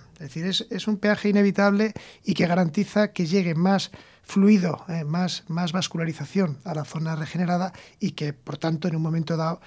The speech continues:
se pueda poner en marcha el proceso regenerativo, que, como bien ha dicho el profesor Norberto, es largo, pero también predecible en la mayoría de los casos.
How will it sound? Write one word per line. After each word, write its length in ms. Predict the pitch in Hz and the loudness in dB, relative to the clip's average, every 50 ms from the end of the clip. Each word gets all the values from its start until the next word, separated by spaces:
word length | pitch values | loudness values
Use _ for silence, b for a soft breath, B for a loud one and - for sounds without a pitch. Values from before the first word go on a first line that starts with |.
| B B B B | B B B B
se 180 | B - 180 | B -4 -2
pueda 180 | 147 185 180 175 | 0 0 0 0
poner 200 | 147 175 170 170 | 0 0 0 0
en 80 | 160 156 | 0 0
marcha 260 | 170 175 - - 175 | 0 0 -2 -4 -4
el 60 | 156 | -4
proceso 340 | - 156 151 151 - 165 160 | -6 -6 -4 -4 -2 -2 -2
regenerativo, 580 | 170 - - 185 185 170 - 175 160 170 165 B B B B B B B B | -2 -2 0 0 0 2 0 -2 -2 -4 -6 B B B B B B B B
que, 120 | - 170 | -6 -4
como 180 | 160 170 165 165 | -2 -2 0 0
bien 140 | 180 175 | 0 0
ha 40 | 170 | 0
dicho 260 | 165 165 - - 170 | -2 -2 -4 -4 -4
el 80 | 165 151 | -4 -6
profesor 320 | 147 156 143 147 139 151 175 | -6 -8 -8 -8 -6 -4 -2
Norberto, 460 | 180 165 160 156 151 151 175 175 - B B B B B B B - | -2 -4 -4 -6 -8 -10 -12 -14 -14 B B B B B B B -12
es 340 | 170 170 165 151 - - - | -10 -10 -8 -8 -10 -10 -8
largo, 520 | - 165 175 202 208 202 185 220 240 254 - B B B B B B | -4 0 2 2 2 2 0 -2 -4 -6 -10 B B B B B B
pero 240 | - - 170 165 160 | -4 -2 0 0 0
también 320 | 156 151 147 170 170 160 147 | 0 0 0 0 0 0 -2
predecible 480 | 160 160 160 151 - - 175 156 170 | -2 -4 -4 -4 -4 -4 -6 -4 -4
en 60 | 160 | -4
la 80 | 156 151 | -4 -4
mayoría 320 | 143 143 147 139 151 151 | -4 -4 -4 -4 -4 -4
de 80 | 147 135 | -6 -6
los 120 | 135 123 | -8 -10
casos. 400 | - - 110 - - 131 123 - | -12 -12 -12 -12 -12 -12 -14 -16